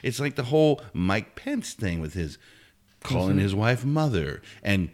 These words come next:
Speaker 1: not being able to have a meal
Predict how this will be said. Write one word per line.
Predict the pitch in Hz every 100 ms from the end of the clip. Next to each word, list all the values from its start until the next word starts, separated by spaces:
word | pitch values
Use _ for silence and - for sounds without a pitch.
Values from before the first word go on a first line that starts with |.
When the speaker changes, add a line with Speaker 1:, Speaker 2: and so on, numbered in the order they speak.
| -
Speaker 1:
not | 101 113 170 185 151 -
being | 165 156 156
able | 151 147 139 131 135
to | -
have | 101 117 117 98
a | 82
meal | 80 82 107 156 202 269 269